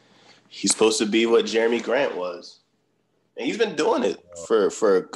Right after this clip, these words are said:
Speaker 1: for a bunch of games this season, but
Speaker 2: Yeah.
Speaker 1: he, he's supposed to be the Jeremy Grant replacement. So that's what they need out of him. Jeremy Grant put up,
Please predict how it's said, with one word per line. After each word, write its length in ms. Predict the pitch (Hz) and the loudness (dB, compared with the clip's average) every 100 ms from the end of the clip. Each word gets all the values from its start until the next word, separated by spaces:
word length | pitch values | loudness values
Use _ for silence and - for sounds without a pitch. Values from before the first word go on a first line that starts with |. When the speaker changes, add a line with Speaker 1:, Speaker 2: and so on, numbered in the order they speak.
| - | -4
Speaker 1:
for 120 | 110 90 | 0 0
a 40 | |
bunch 240 | 82 104 | 0 0
of 100 | 101 | -2
games 280 | 82 92 101 | 0 0 0
this 200 | 87 82 | -2 -4
season, 460 | - 90 90 85 92 | -4 -4 -6 -8 -12
but 220 | 78 80 - _ - | -10 -8 -10 _ -20
Speaker 2:
Yeah. 80 | 73 | -8
Speaker 1:
he, 200 | 101 107 | -2 0
he's 180 | - 110 | 0 -2
supposed 220 | 107 113 | 2 2
to 40 | 107 | 2
be 120 | 107 | 2
the 320 | 98 95 87 | 4 4 4
Jeremy 400 | - 95 92 95 | -2 -2 -2 -2
Grant 260 | 90 95 - | -2 -2 -2
replacement. 560 | 87 - 85 - 85 - | -8 -8 -8 -8 -12 -12
So 400 | - - 82 87 _ _ _ _ _ _ _ - _ - | -10 -8 -8 -10 _ _ _ _ _ _ _ -20 _ -16
that's 160 | - | -10
what 100 | 92 | -6
they 120 | 90 95 | -4 -2
need 240 | 95 104 | -2 0
out 220 | 92 87 | 0 -2
of 60 | 87 | -4
him. 140 | 85 85 | -10 -12
Jeremy 340 | - 104 95 | -8 -8 -8
Grant 320 | 90 107 131 | -2 -2 0
put 140 | - 92 | 0 -2
up, 200 | 82 | -2